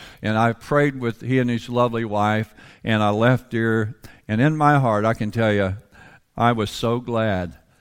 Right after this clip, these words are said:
that I had listened to the voice of God. You know, we, I, I like to talk about my home runs, but I've had, I've had as many strikeouts as I've had home runs.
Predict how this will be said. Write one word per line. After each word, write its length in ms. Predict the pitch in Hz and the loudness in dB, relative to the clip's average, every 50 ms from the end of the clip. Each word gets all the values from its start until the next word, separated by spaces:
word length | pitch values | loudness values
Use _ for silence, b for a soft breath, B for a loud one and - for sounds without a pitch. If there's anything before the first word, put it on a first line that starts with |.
| b b | b b
that 140 | - 101 95 | -4 -2 0
I 140 | 101 107 113 | 0 2 2
had 220 | 107 110 101 90 | 2 0 -2 -2
listened 580 | 95 101 107 123 120 - - 92 87 85 85 - _ _ _ _ _ _ _ _ _ _ - | -2 -2 -2 -2 -2 -2 -4 -8 -8 -8 -10 -12 _ _ _ _ _ _ _ _ _ _ -10
to 100 | - 98 | -8 -6
the 200 | 87 95 90 87 - - - | -6 -6 -8 -8 -10 -10 -8
voice 460 | 104 98 95 98 101 - - - - | -6 -6 -4 -4 -6 -8 -10 -14 -14
of 200 | - 104 95 92 | -12 -12 -12 -8
God. 420 | 92 107 104 92 90 87 80 76 73 _ _ _ _ _ _ _ _ _ _ B B B B B B B B B B B B B B B - | -6 -4 -4 -4 -4 -6 -8 -10 -14 _ _ _ _ _ _ _ _ _ _ B B B B B B B B B B B B B B B -6
You 100 | - 147 | -4 -2
know, 80 | 190 202 | 0 0
we, 180 | 196 196 170 - - - | 0 0 -2 -2 -6 -4
I, 180 | - 151 160 | 0 2 2
I 140 | 160 151 165 | 4 6 6
like 200 | 170 165 160 147 | 8 8 6 4
to 80 | 156 135 | 2 -2
talk 240 | - 123 123 120 | 0 0 0 0
about 260 | 117 101 107 110 - 110 | 0 0 0 0 0 0
my 120 | 117 107 | -2 -2
home 320 | 101 117 113 113 107 107 | 0 0 -2 -2 -2 -2
runs, 420 | 110 117 120 123 127 135 - - - - - _ _ _ - - - - b b b b b b b b b b | -2 -2 -2 -2 -2 -4 -6 -10 -16 -20 -20 _ _ _ -20 -20 -20 -20 b b b b b b b b b b
but 120 | b 127 127 | b 4 6
I've 180 | 135 147 156 | 8 8 8
had, 320 | 165 156 151 143 143 135 - - | 8 8 8 8 6 2 -4 -2
I've 140 | 139 147 151 156 | 0 2 2 4
had 260 | 151 147 139 131 127 | 6 6 6 4 2
as 140 | 120 107 117 | 0 -2 0
many 400 | 120 127 131 120 120 113 110 113 | 0 2 2 2 2 0 -2 -4
strikeouts 920 | - - - - 110 113 113 107 - 107 98 98 101 101 95 - - - | -8 -8 -4 0 2 2 2 0 -2 -2 0 0 -2 -2 -6 -10 -14 -12
as 180 | 107 107 98 107 | -10 -6 -2 -2
I've 160 | 101 104 104 | 0 0 0
had 180 | 107 104 101 | 0 -2 -2
home 300 | 101 101 107 104 104 107 | -2 -4 -4 -4 -6 -6
runs. 440 | 110 107 104 98 92 87 - - - | -4 -4 -4 -4 -6 -8 -10 -14 -20